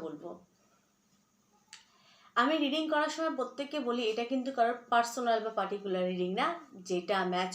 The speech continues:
করবে সেটা রাখবে, যে এনার্জি ম্যাচ করছে না বলে মনে হবে তখন তোমরা স্কিপ করে বেরিয়ে যাও, এটা তো আমি বলেই দিয়েছি, বা অন্য কোনো রিডিং দেখে নিও, ঠিক আছে। এনার্জি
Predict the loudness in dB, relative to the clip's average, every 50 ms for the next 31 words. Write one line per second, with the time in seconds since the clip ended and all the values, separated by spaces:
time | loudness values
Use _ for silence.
0 | -6 -4 -4 -4 -2 -4 -4 -4 -4 -2 2 4 6 6 6 4 4 2 4 2
1 | 2 2 2 -6 -12 -20 -20 -20 -20 _ -14 -6 -2 2 2 2 2 2 0 -2
2 | -2 -2 -2 0 -2 -2 -2 0 0 0 2 2 0 2 2 2 4 4 4 4
3 | 4 2 0 0 -2 0 0 0 0 0 -4 -6 -10 -18 -20 -20 -20 _ -4 -4
4 | -2 0 2 2 2 2 0 -2 0 2 2 2 2 -2 -6 -12 _ _ _ _
5 | _ -14 -12 -12 0 0 0 0 0 0 2 4 4 6 6 6 4 4 0 -2
6 | -4 -8 -10 -10 -18 -14 -12 -2 0 2 2 2 2 2 2 2 2 0 0 0
7 | -2 -4 -6 -8 -10 -14 _ 4 6 8 8 8 8 6 4 4 6 6 6 4
8 | 4 2 2 2 2 -2 -2 -4 -6 -8 -6 -10 -12 -14 -18 _ _ _ _ _
9 | _ _ _ _ _ _ -10 -6 -6 -6 -6 -6 -12 -14 -16 -18 _ _ _ _
10 | _ _ _ _ _ _ _ _ _ _ _ _ _ _ _ _ -2 0 2 4
11 | 4 4 4 4 6